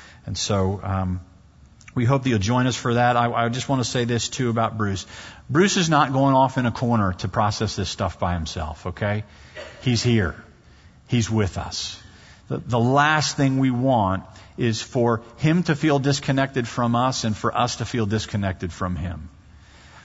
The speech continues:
He's not fragile,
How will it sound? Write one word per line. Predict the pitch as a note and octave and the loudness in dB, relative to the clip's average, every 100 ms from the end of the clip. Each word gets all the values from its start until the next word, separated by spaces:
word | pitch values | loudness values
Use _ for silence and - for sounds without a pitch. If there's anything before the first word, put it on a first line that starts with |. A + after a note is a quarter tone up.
| - - - - - - | -20 -20 -20 -20 -20 -2
He's | C3+ A2 | 0 2
not | C3 C3 D3 - - - - - - - - - - - - - - | 2 4 4 0 -6 -16 -20 -20 -20 -20 -20 -20 -20 -20 -20 -20 -2
fragile, | B2+ G#2+ F2+ D#2+ D2 | 0 2 0 -4 -8